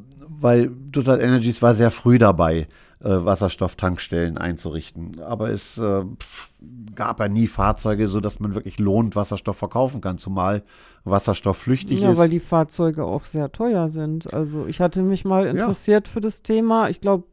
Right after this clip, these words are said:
Speaker 2: unter achtzigtausend Euro ging da nichts.
Speaker 1: Ja, der Mirai ist etwas billiger.
Speaker 2: Und ja, das ist aber allerdings im Taxi als Alleinfahrer, äh, nicht <laughs> wirtschaftlich wirklich.
Speaker 1: Du musst halt ein bisschen schneller fahren und mehr Geld
Speaker 2: <laughs> Ja,
Speaker 1: einnehmen.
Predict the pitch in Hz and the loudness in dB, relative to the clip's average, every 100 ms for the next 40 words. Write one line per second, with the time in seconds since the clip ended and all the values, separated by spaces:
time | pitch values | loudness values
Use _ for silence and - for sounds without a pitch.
0 | - 127 190 202 - - - - 208 208 | -14 -6 -2 0 -2 -4 -16 -6 -2 -2
1 | 196 139 202 208 190 196 196 185 190 254 | -4 -4 -2 -2 -4 -4 -2 -2 -2 -4
2 | - - 135 131 120 117 120 104 110 107 | -6 -6 0 2 4 4 4 4 4 2
3 | 113 104 101 87 220 214 208 214 202 - | 0 0 -2 2 4 6 6 4 2 -2
4 | 202 185 175 165 165 - 185 175 - 190 | 2 6 6 4 0 -8 -6 -6 -6 -10
5 | - - 190 190 180 151 185 180 196 180 | -4 -2 2 2 2 2 0 0 -4 -4
6 | 175 - 185 - 220 180 185 - 185 180 | -6 -6 -8 -6 -6 -6 -6 -4 -4 -2
7 | 190 202 208 208 - 202 208 214 208 208 | -2 -4 -6 -8 -6 -6 -4 -4 -4 -6
8 | - 202 202 196 202 - - 214 190 - | -6 -4 -4 -6 -8 -10 -2 4 4 4
9 | - 151 - - - - 170 120 110 98 | 0 0 -2 -2 -2 -2 -4 -2 0 0
10 | 92 95 85 90 110 92 117 180 226 98 | 2 0 2 0 0 0 0 4 4 6
11 | 95 101 110 139 127 117 110 101 98 104 | 6 6 6 6 6 8 8 8 6 2